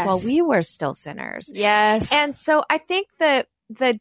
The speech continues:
Speaker 1: danger of Christian sentimentalism is not necessarily what this guy is talking about in his article. It's really that we stop at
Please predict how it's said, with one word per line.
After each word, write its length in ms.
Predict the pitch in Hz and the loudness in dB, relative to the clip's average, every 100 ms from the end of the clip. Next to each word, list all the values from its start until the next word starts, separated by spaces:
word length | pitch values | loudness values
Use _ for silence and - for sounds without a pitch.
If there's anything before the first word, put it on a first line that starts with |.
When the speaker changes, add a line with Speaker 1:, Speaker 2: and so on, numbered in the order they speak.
| - | -2
Speaker 1:
danger 640 | 254 247 294 285 262 226 - | 0 2 -2 -4 0 0 2
of 200 | 196 196 | 0 -2
Christian 340 | 233 214 233 | -6 -4 -4
sentimentalism 760 | 214 196 185 185 190 175 175 165 | -2 -2 0 -2 -2 -2 -2 -4
is 180 | 196 196 | -4 0
not 340 | 233 247 262 - | 2 2 0 -2
necessarily 560 | 208 - 196 196 180 170 | -6 -4 -2 0 2 2
what 180 | 156 - _ - | 0 -2 _ -6
this 220 | 196 - | -4 -2
guy 180 | - 165 | 0 0
is 140 | 160 | 0
talking 320 | - 160 - 147 | -2 -4 -4 -4
about 180 | 139 | -4
in 60 | 147 | -4
his 120 | 147 - | -8 -2
article. 480 | 285 302 - 156 - | 0 0 -2 -2 -2
It's 160 | 180 202 | -4 -2
really 340 | 214 240 269 | 2 4 4
that 220 | 202 - | 2 0
we 120 | 165 165 | 0 -2
stop 800 | - - - 147 180 285 - - _ _ _ _ _ _ - | -4 -8 -2 2 2 0 -2 -18 _ _ _ _ _ _ 2
at 460 | 185 160 - - | 2 2 -4 -16